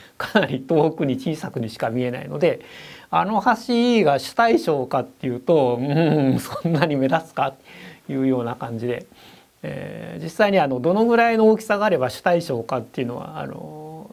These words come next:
よく考えないといけないところがあります。<clears throat> 五台山の展望台が四天場で、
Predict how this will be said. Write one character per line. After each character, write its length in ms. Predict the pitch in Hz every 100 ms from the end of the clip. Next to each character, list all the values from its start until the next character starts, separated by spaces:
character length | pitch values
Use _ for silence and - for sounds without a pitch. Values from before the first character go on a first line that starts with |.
| - - -
よ 180 | 170
く 160 | 165 160
考 180 | 165 156
え 20 |
な 240 | 156 123
い 60 | 113
と 100 | -
い 60 | 110
け 120 | 143
な 120 | 143
い 40 |
と 100 | 147
こ 120 | 156 -
ろ 80 |
が 100 | 180 175 _ -
あ 60 |
り 80 | 151
ま 100 | 151
す。 80 | _ _ _ _ - _ _ _ _ _
<clears throat> 240 | - 139
五 120 | 135 165
台 200 | 160 147
山 180 | 127
の 100 | 117
展 220 | 117 135 131
望 180 | 131
台 180 | 131 147
が 120 | 214
四 120 | - -
天 260 | 131 113
場 100 | 117
で、 240 | 151 165